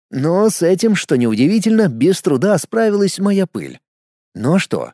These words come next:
если я на одних рефлексах не буду справляться с противниками девятого уровня, то грош цена моим тренировкам. Аня воспользовалась тем, что я отвлекся, и резко полетела в мою сторону,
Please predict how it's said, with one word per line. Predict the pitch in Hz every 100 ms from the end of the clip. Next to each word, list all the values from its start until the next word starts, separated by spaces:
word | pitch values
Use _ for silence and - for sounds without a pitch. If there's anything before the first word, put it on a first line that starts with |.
| _
если | 85 95 147 - 143
я | 123 170 139
на | 139
одних | 127 151 139
рефлексах | 135 151 151 - 139
не | 151
буду | 143 151 139
справляться | 131 127 151 139 143
с | -
противниками | 117 - 185 139 143 131
девятого | 110 131 131 123 147
уровня, | 180 247 107 78 67 - _
то | 160 208
грош | 202 240 196
цена | - 240 226 190 135
моим | 139 139
тренировкам. | 160 185 208 165 87 - 65 - _ _ _ _ _ _ _ -
Аня | 135 190 208
воспользовалась | 196 - 175 143 127 123 -
тем, | - 214 120
что | - 190
я | 196
отвлекся, | 190 214 226 151 - 64 -
и | 131
резко | 214 185 - 180
полетела | 185 160 170 156
в | 127
мою | 151 147
сторону, | - 202 90 64